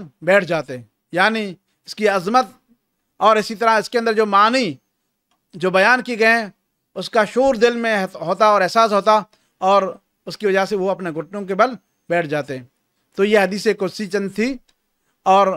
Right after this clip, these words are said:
उनमें से ये एक अजीम हदीस कुदसी है जो आपके सामने पेश की गई। तो हदीस कुदसिया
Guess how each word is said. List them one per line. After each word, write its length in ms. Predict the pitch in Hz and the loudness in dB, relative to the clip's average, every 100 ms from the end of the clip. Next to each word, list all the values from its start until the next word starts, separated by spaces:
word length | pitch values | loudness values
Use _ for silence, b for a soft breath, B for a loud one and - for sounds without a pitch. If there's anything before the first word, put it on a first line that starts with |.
| - | -8
उनमें 220 | 185 190 196 | -8 -4 -4
से 120 | 196 | -2
ये 160 | 190 185 | 0 -2
एक 120 | 170 | -2
अजीम 360 | 151 180 190 | -2 -2 -2
हदीस 260 | 160 147 147 | -4 -4 -4
कुदसी 340 | 156 156 - 190 | -4 -4 -2 0
है 80 | |
जो 100 | 190 170 | 2 2
आपके 240 | 165 165 | 0 -2
सामने 180 | 170 165 | -4 -4
पेश 200 | 170 156 | -6 -4
की 120 | 180 | 0
गई। 160 | 196 220 | 0 0
तो 1500 | - _ _ _ _ _ _ _ _ _ _ _ _ _ 214 | -6 _ _ _ _ _ _ _ _ _ _ _ _ _ -2
हदीस 400 | 202 196 220 226 262 | 0 0 -2 0 0
कुदसिया 460 | 247 220 - 240 | 0 -6 -2 2